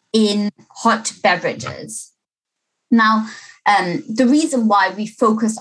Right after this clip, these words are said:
on hot beverages is because it actually allows you to manipulate the amount of sugar you put into the drinks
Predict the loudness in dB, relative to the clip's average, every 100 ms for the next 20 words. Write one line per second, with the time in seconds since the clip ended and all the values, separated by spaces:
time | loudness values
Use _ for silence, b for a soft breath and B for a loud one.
0 | -4 -4 -2 -4 0 -2 -2 -6 -18 -16
1 | -14 -12 -12 -4 -2 -2 0 0 0 0
2 | 2 2 2 0 0 4 4 4 0 0
3 | 2 2 -2 0 2 4 2 0 -4 0
4 | 2 2 4 2 2 0 0 2 2 2
5 | 0 -2 0 -2 -2 -6 -8